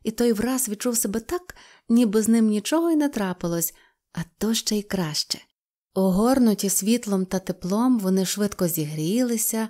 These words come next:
висохли і тепер сиділи, простягши потомлені ноги,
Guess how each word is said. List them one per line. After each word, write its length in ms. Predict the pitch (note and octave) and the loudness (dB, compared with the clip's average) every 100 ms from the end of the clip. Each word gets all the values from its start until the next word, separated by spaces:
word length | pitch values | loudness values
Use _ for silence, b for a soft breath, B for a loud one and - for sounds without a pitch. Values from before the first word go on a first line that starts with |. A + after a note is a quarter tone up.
| b b | b b
висохли 960 | D#3 D3 D#3 F3 B3 A#3+ A#3 - A3+ A3+ b b b _ - | -10 -6 -4 0 2 2 0 -2 -2 -2 b b b _ -8
і 80 | F3+ | -4
тепер 440 | F#3+ F#3 G3 G3 | -4 -2 -2 -2
сиділи, 640 | - F#3+ F3+ F3 A#3 A#3+ F#3+ | -2 -2 -2 0 0 0 0
простягши 680 | - F3+ - G3+ F#3+ - | -2 -4 -4 -4 -4 -4
потомлені 680 | F#3+ F#3+ - F#3+ F3+ F3 E3+ | -6 -6 -2 0 0 -2 -2
ноги, 440 | F3+ B3+ A#3+ G3 | 0 2 2 0